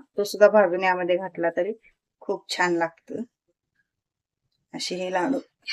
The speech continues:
आपण श्रेयला विचारा कशी झाल्या. तो लाडू तुम्हाला खाऊन दाखवेल आणि खूप छान झाले ती. याच्यामध्ये जायफळ जरी घातला तर त्याचा पण स्वाद खूप चांगला येतो.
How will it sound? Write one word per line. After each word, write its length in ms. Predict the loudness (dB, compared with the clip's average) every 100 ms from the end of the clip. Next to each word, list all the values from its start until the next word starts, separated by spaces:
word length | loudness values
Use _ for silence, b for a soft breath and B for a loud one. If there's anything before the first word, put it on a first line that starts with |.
| 2
आपण 240 | 2 2 -4
श्रेयला 360 | -4 -6 -2 -2
विचारा 380 | -2 -6 -8 -8 _
कशी 260 | -8 -4 -2
झाल्या. 300 | -2 -4 -8 _ _ _ _ _ _ _ _ _
तो 200 | 0 2
लाडू 280 | 6 6 6
तुम्हाला 320 | 0 -6 -6 -6
खाऊन 260 | -4 -6 -4
दाखवेल 360 | -8 -6 -4 -4
आणि 240 | -4 -6 -6 b b b b _
खूप 300 | -12 -10 -4
छान 220 | -2 -2
झाले 260 | -6 -4 -4
ती. 180 | -4 -6 -8 _ _ _ -12
याच्यामध्ये 460 | -6 -4 -2 0
जायफळ 420 | 2 2 2 0
जरी 180 | 2 0
घातला 280 | 0 -2 -4
तर 100 | -4
त्याचा 320 | -2 -2 -2
पण 180 | -8 -10
स्वाद 340 | -4 -2 -2 -4 _ _ _ _
खूप 280 | -8 -8 0
चांगला 300 | 0 2 0
येतो. 280 | 0 -4